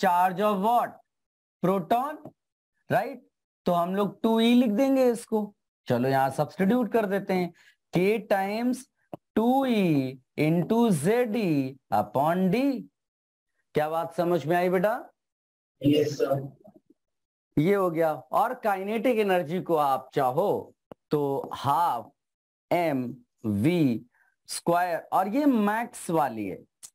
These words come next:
Speaker 1: because जैसे जैसे आगे बढ़ेगा तो velocity decrease करती रहेगी, तो जो maximum आपने supply की है वो है।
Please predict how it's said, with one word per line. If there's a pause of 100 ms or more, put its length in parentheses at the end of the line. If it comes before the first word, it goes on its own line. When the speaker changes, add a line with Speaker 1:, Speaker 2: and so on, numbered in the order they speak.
(400)
Speaker 1:
because (520)
जैसे
जैसे
आगे
बढ़ेगा (240)
तो
velocity
decrease
करती
रहेगी, (340)
तो
जो
maximum
आपने
supply
की
है (320)
वो
है।